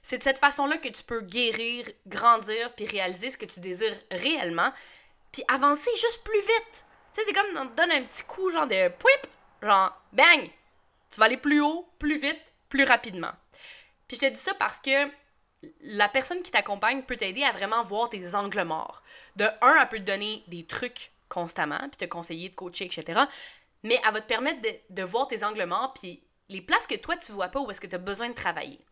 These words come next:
Parce qu'on est tellement pris souvent dans notre propre bullshit qu'on voit pas le problème. On voit pas les choses sur lesquelles faut travailler. Donc,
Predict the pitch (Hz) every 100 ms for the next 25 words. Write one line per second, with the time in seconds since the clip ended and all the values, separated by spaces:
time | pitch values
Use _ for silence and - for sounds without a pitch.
0 | _ - - - 196 220 226 240 415 466
1 | 392 415 - 320 349 - 320 302 311 202
2 | 165 - - 349 320 196 294 269 - 240
3 | - - _ _ _ _ 233 226 226 247
4 | 247 285 320 311 _ _ _ _ _ _
5 | - 196 - 185 175 185 175 _ _ _
6 | _ _ _ _ - 202 247 247 349 277
7 | 220 247 254 202 175 196 180 175 151 131
8 | - _ _ - - - _ 185 233 247